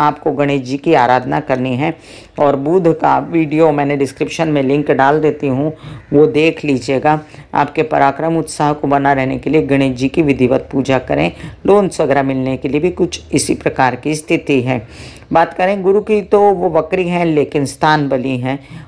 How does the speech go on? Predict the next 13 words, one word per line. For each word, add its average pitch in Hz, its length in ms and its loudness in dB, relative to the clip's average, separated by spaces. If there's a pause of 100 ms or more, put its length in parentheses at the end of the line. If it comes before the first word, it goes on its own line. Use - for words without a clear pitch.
(100)
और 131 220 2
अपने 147 680 0
ही 143 180 0
घर 143 200 0
में 139 240 0
बैठकर 151 540 0
वो 135 200 -2
अपना 139 240 -2
फ़ायदा 139 380 2
देना 147 300 0
बंद 143 300 0
नहीं 139 280 0
करेंगे। 135 420 0